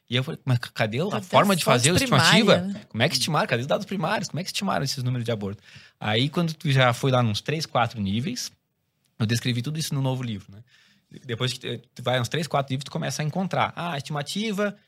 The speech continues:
Speaker 1: em Guiné-Bissau, estimativa no Quênia, estimativa na América Latina para seis países. Aí pronto, chegamos né, consegui chegar no estudo que eu já conhecia, que é, que é o que eu, uma das coisas que eu queria confirmar, que é,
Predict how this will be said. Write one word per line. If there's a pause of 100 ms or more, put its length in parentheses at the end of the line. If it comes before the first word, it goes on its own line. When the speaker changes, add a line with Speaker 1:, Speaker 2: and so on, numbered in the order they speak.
(140)
Speaker 1:
em
Guiné-Bissau,
estimativa
no
Quênia,
estimativa (200)
na
América
Latina
para
seis
países.
Aí
pronto,
chegamos (380)
né,
consegui
chegar
no
estudo
que
eu
já
conhecia, (420)
que
é, (200)
que
é
o
que
eu,
uma
das
coisas
que
eu
queria
confirmar, (180)
que
é,